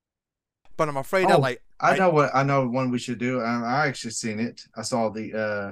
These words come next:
Speaker 2: was it Indestructible? Uh, what do you call it? Not the Indestructibles. What is that?
Speaker 1: Which what?
Speaker 2: The one with the superheroes.
Speaker 1: Oh, uh,
Speaker 2: Pixar.
Speaker 1: Incredibles.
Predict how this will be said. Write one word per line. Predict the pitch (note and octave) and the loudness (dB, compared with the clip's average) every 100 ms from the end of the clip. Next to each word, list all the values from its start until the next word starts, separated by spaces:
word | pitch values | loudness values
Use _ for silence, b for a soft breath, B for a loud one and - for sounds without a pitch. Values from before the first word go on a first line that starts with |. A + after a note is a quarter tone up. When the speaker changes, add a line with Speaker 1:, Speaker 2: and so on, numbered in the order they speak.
| - B2+ | -12 -10
Speaker 2:
was | A#2 | -8
it | G#2+ - | -8 -6
Indestructible? | A2+ G#2+ G#2+ - A#2 - C3+ A2+ A2+ A2+ | -6 -6 -8 -12 -14 -14 -16 -12 -10 -12
Uh, | - _ _ | -14 _ _
what | C3 | -10
do | B2 | -8
you | |
call | A2 F#2+ | -8 -12
it? | - _ _ - | -14 _ _ -14
Not | B2 | -10
the | G#2 | -10
Indestructibles. | F#2+ - G2+ - G2+ G#2+ A2+ - - | -10 -8 -8 -10 -14 -12 -14 -18 -12
What | D3+ | -6
is | C#3 G2 | -6 -6
that? | E2+ - _ _ _ _ A#2+ | -10 -12 _ _ _ _ -12
Speaker 1:
Which | A#2+ - | -12 -10
what? | G#2 F#2+ _ _ _ _ _ _ | -14 -14 _ _ _ _ _ _
Speaker 2:
The | C#3 | -4
one | C#3+ F3 | -2 -2
with | D3+ - | -4 -6
the | |
superheroes. | B2 F3 F3 A#2 G2+ E2+ D#2+ - - _ _ _ _ _ _ _ _ - | -6 -6 -4 -4 -4 -8 -12 -20 -20 _ _ _ _ _ _ _ _ 2
Speaker 1:
Oh, | G3+ | 6
uh, | F3+ D#3+ | 6 6
Speaker 2:
Pixar. | F3 - | 2 4
Speaker 1:
Incredibles. | A#3+ G#3 F#3+ D3+ A2 - | 4 6 6 2 0 -12